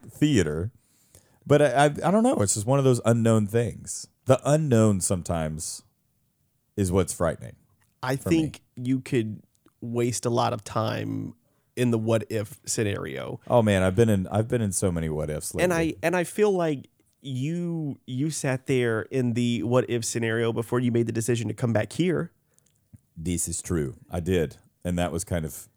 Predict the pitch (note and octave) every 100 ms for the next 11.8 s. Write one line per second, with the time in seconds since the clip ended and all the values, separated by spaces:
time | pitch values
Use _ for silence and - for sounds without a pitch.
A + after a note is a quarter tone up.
0 | _ F2 E2 E2 F2 D#2 D#2+ C2 C3+ C3
1 | - - D#3 D3+ - G2 G#2+ G#2 - G#2+
2 | - D#3 B2+ G2+ - F#2+ G2 F2+ - E2+
3 | D#2 D#2 - _ _ _ _ _ _ C#3
4 | C3+ C3+ D3 - B2 B2+ C3+ D#3+ B2 G2+
5 | F#2+ G#2+ G2 E2+ G2 F2+ E2+ - G2+ F2+
6 | D#2+ - A#2 F#3 F#3 F3+ - C3+ - A#2
7 | G2+ - A2+ A#2 G#2+ - F#2+ F#2 G2 G#2
8 | A2 - _ _ _ _ _ - B2 A2+
9 | A#2+ B2 A#2+ C3 _ _ _ - G#2+ A2
10 | F#2+ G2+ F2+ F2+ F#2 - F#2+ E2 - F2
11 | F2+ F2+ - - - - D#2